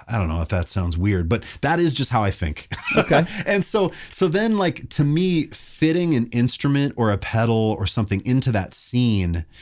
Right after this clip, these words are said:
Speaker 1: becomes easier if I kind of have the characters in my arsenal, the actors set up. You know, like,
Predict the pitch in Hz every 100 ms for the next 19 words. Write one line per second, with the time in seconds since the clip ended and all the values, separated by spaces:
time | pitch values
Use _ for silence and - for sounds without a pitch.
0 | - - - 113 - 156 135 - 117 139
1 | 139 127 107 98 104 107 104 - 120 131
2 | 123 92 - 104 110 101 104 - 98 87
3 | 98 - 120 123 120 - 113 110 104 98
4 | 101 - 104 98 92 90 - - - -
5 | 110 104 - 101 85 - - - - -
6 | - - 127 113 131 180 156 151 135